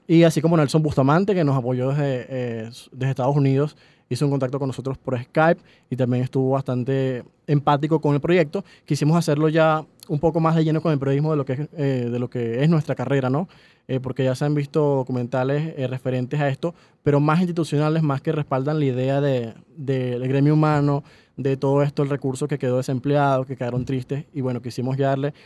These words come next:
un poco más arriba, más esperanza, por supuesto, contando toda la historia y, y también dando ese mensaje de esperanza de que algún día quizás pueda volver Radio Caracas Televisión. Y, mm, contamos con la participación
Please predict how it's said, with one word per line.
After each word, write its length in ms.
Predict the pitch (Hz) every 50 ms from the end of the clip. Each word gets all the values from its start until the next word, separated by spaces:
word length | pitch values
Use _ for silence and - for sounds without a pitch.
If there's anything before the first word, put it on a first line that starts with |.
| - _ -
un 140 | 143 143
poco 300 | 139 - 151 143 - 156
más 360 | 156 156 156 160 165 160 165 - - _ _ _ -
arriba, 400 | 156 156 156 165 170 170 175 160 147
más 200 | 135 131 143 151
esperanza, 460 | - - 156 147 156 165 165 - 170
por 100 | 165 151
supuesto, 300 | 135 127 135 127 - 156
contando 500 | 147 143 135 123 - 156 151 151 156 151
toda 160 | 151 147 147
la 100 | 151 147
historia 440 | 143 - - 147 143 147 160 185 - _ _ _ _ - - - -
y, 420 | 139 143 143 135 131 127 127 131 -
y 120 | 143 127
también 400 | - 131 127 123 123 127 127 131
dando 180 | 139 139 143 143
ese 160 | 139 - 156
mensaje 300 | 147 131 - 127 113 139
de 60 | 143
esperanza 420 | - - 131 123 123 123 127 -
de 80 | 147 139
que 80 | 135 127
algún 240 | 117 123 123 123
día 280 | 120 131 135 139 135 135 131
quizás 320 | - 139 120 - 123 113 -
pueda 200 | - 131 131 131
volver 300 | 127 120 120 120 120 117 - -
Radio 180 | 131 131 127 120
Caracas 260 | 123 117 113 120 -
Televisión. 520 | - 120 117 117 - - 170 170 147 120 - _ _ _ _ _ _ -
Y, 320 | 139 135 131 131 127 127 123
mm, 220 | 120 113 113 110 107 -
contamos 400 | 143 135 123 131 127 135 139 -
con 120 | - 147
la 120 | 143 135 135
participación 720 | 135 127 127 - 139 127 - 120 - - 170 165 160 160